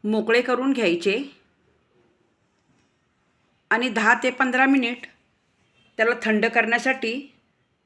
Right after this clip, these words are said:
बाजूला ठेवून द्यायचे आहे. तोपर्यंत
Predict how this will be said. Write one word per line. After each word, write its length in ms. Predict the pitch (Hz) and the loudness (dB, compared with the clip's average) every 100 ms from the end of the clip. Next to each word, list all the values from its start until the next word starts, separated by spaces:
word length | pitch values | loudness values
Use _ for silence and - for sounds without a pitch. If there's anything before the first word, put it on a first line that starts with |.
| - | -12
बाजूला 440 | 196 226 202 220 | 2 2 4 2
ठेवून 340 | 226 220 220 220 | 0 0 -2 0
द्यायचे 340 | 208 170 170 | 0 0 0
आहे. 240 | 160 160 143 - _ _ _ _ _ 254 | -4 -4 -8 -12 _ _ _ _ _ 2
तोपर्यंत 580 | 254 262 262 262 262 | 2 2 0 0 0